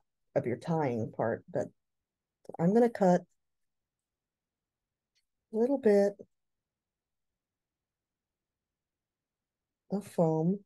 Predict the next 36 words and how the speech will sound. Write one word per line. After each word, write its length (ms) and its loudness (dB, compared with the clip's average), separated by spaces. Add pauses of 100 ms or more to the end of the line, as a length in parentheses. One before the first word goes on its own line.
(140)
for 160 2
the 120 -2
tails. 840 -4
Now 420 -4
I 40 -6
want 180 0
them 100 0
to 60 -4
be 160 2
about 260 0
the 80 -6
same 420 -4 (200)
width, 340 -4
so 400 -8 (160)
I'm 60 -14
gonna 140 -4
lay 160 4
one 260 4
on 80 4
top 220 0
of 80 2
the 140 4
other 320 2 (2500)
and 280 -6
cut 240 -6
it 200 -4
so 340 -2
that 200 -6 (120)
they're 200 -4
equal, 440 -6 (480)
roughly. 440 -2 (1400)
So 120 -4
this 240 2
is 160 2
what 220 2
you'll 200 2